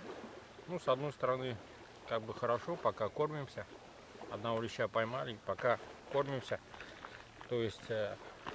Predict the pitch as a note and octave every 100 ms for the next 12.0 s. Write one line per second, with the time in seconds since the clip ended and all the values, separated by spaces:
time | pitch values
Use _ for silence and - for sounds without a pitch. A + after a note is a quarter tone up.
0 | - - - - - - - - - -
1 | - - - - - - - - - -
2 | C#3 A#2 A#2+ A2+ G#2+ A#2+ A2 A2+ A#2 G#2+
3 | E3+ F3 - B2+ - - - - - -
4 | - - - A2 G#2+ A2+ B2 D#3+ D#3+ D#3+
5 | A#2 - - - - - - B2 D#3+ -
6 | - C#3 C#3+ A2+ A#2 G#2+ C3 A2+ G#2 -
7 | - - - - - B2 B2 F3 - -
8 | - - - - - - A2 G2 D#3 D3
9 | C3 A2 G2 B2+ A#2 - A2+ - E3+ -
10 | - - - - - B2+ - - A#2+ C3+
11 | G#2+ A2+ A#2 - - G2+ G#2 A2 G#2+ -